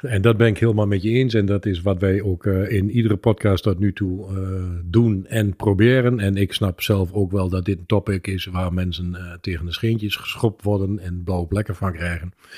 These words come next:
En misschien wel, zoals Alex ook aangeeft, eh, nu de podcast uitzetten omdat ze denken van, "Nou, daar hebben we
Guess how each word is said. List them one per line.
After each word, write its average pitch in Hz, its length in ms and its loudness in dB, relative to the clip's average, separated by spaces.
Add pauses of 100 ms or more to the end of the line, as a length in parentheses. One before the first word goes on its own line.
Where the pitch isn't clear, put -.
(380)
En 127 160 4
misschien 117 360 4
wel, 101 240 4
zoals 95 300 0
Alex 95 340 -2
ook 90 140 -8
aangeeft, 85 480 -6
eh, 85 340 -16 (680)
nu 113 240 4
de 98 100 0
podcast 101 460 2
uitzetten 101 480 2
omdat 92 200 0
ze 98 80 -8
denken 92 240 -2
van, 92 120 -4
"Nou, 85 340 -2
daar 82 80 -4
hebben 95 180 0
we 95 60 0